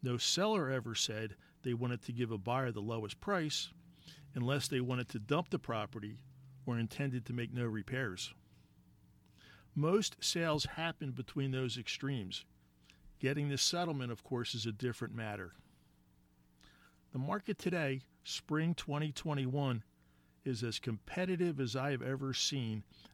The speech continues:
and I've been doing this since nineteen ninety-six.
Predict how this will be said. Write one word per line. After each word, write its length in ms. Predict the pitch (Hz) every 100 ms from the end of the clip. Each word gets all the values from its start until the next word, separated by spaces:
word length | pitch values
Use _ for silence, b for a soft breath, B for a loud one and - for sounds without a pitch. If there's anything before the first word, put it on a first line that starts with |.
| -
and 140 | 120
I've 180 | 123 131
been 200 | 131 123
doing 320 | 135 143 120
this 160 | 110 -
since 260 | 107 -
nineteen 320 | 117 120 131
ninety-six. 760 | 113 110 107 101 127 95 -